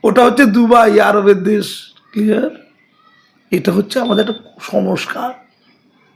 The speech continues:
দাড়ি টুপি রাখলে অন্যায় কিচ্ছু না, কিন্তু সংস্কৃতি না, ওটাই সব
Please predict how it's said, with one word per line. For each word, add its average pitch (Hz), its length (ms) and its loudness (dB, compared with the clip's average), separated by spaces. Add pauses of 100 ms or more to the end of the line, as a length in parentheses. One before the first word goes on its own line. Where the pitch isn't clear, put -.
(720)
দাড়ি 170 220 -4
টুপি 180 200 0
রাখলে 262 200 4
অন্যায় 233 300 4
কিচ্ছু - 320 -4
না, 131 120 -16
কিন্তু - 460 -16
সংস্কৃতি 233 540 0
না, 240 100 2
ওটাই 269 300 4
সব 151 240 -2